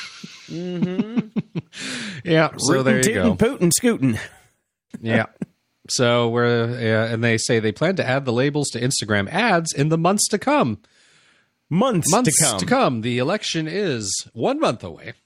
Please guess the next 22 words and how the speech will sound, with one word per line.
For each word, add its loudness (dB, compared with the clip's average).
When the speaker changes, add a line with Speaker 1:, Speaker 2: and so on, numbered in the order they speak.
Speaker 1:
Uh, 2
not 2
even. 0
Speaker 2:
Not 2
Speaker 1:
Not 2
Speaker 2:
even 0
a 2
Speaker 1:
even. 2
Speaker 2:
month 2
Speaker 1:
Today 2
Speaker 2:
at -2
this 2
Speaker 1:
is -2
Speaker 2:
point. 2
Speaker 1:
October 0
sixth -2
as 2
we 4
record 2
this. 2
So 2
that, 0